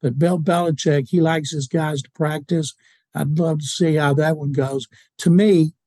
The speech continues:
if you put him in a Titans uniform, and Burks ought to make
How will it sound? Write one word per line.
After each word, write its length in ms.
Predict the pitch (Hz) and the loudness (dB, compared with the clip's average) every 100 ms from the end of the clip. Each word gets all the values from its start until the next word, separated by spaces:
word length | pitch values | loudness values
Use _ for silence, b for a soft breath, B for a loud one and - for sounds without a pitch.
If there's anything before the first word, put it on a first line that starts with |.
| _ _ _ _ | _ _ _ _
if 220 | 151 139 | -2 4
you 140 | 196 190 | 4 4
put 220 | 214 180 | 4 4
him 220 | 180 175 | 4 2
in 120 | 160 | 2
a 60 | 143 | 0
Titans 460 | 175 160 160 151 | 2 0 0 -4
uniform, 640 | 156 156 139 160 147 143 143 | -4 -6 -4 -2 0 0 0
and 140 | 120 | -2
Burks 320 | 160 170 143 | 0 0 -2
ought 140 | 175 151 | 0 0
to 80 | 147 | 0
make 300 | 147 143 | -2 -6